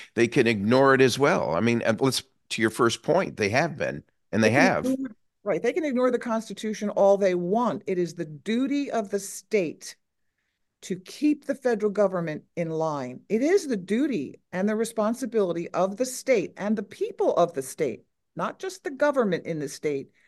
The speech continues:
Speaker 2: but the people of the state, to keep the federal government in its lane.
Speaker 1: Wow.
Speaker 2: In the
Speaker 1: That's ex-,
Speaker 2: state
Speaker 1: that's exactly why I mentioned Governor Greg Abbott from Texas taking the bull by the horns on the border.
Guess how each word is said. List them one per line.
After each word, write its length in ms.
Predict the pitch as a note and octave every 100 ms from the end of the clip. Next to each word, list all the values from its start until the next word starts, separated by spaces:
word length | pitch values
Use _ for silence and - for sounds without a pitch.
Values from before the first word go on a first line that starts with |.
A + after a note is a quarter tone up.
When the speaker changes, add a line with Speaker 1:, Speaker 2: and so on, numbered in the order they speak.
| _
Speaker 2:
but 140 | - -
the 80 |
people 580 | F3 - D4 F4+ F4 D#4
of 180 | A3 G3+
the 80 | F#3+
state, 540 | - - A#3+ F#3 C#3 _ _ _ _ -
to 100 | -
keep 420 | - - C#4+ D4 _ _
the 80 | B3+
federal 460 | B3+ A#3+ G#3+ A3
government 560 | G3+ F#3+ F#3 F#3 F#3 F3 - _ _
in 240 | G#3 A3 G#3+
its 280 | G3 F#3 -
lane. 520 | E3 F3+ G3 D#3 C3
Speaker 1:
Wow. 280 | C3+ F#2 A#1+ - _ _ _ -
Speaker 2:
In 120 | F#2+
the 80 | F2
Speaker 1:
That's 320 | G#2 A#2+ -
ex-, 140 | G#2
Speaker 2:
state 100 | -
Speaker 1:
that's 240 | A2+ B2 A#2
exactly 480 | F#2+ C3 B2+ C3
why 260 | A#2 G#2 G2
I 40 |
mentioned 420 | F#2+ G#2+ G2+ G2+ F2+
Governor 460 | G#2+ G2+ F#2 F2 -
Greg 300 | G2+ F#2+ F#2
Abbott 320 | G#2+ G#2+ F#2
from 160 | G2
Texas 560 | F2+ A#2+ C3 - E2+ F#2
taking 420 | - G#2+ G2+ G#2
the 60 | F#2+
bull 240 | D#2+ G2+
by 180 | F#2+ G2+
the 120 | F#2+
horns 420 | F2+ A#2 D3+ A#2
on 140 | F#2+ G2
the 40 |
border. 460 | F#2+ C3 F#3+ D2